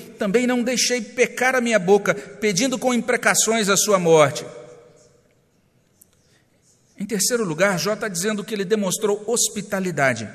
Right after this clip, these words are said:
Ele acolheu na casa dele pessoas de países diferentes, culturas diferentes,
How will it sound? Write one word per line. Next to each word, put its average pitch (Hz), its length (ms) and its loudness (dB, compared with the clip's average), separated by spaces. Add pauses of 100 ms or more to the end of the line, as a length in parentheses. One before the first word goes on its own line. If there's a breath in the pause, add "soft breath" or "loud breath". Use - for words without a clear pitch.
(920 loud breath)
Ele 208 140 -2
acolheu 240 420 6
na 190 140 2
casa 202 280 2
dele 185 280 2
pessoas 208 720 -2 (760)
de 127 100 -12
países 233 480 0
diferentes, 208 640 0 (1120)
culturas 165 480 0
diferentes, 214 560 0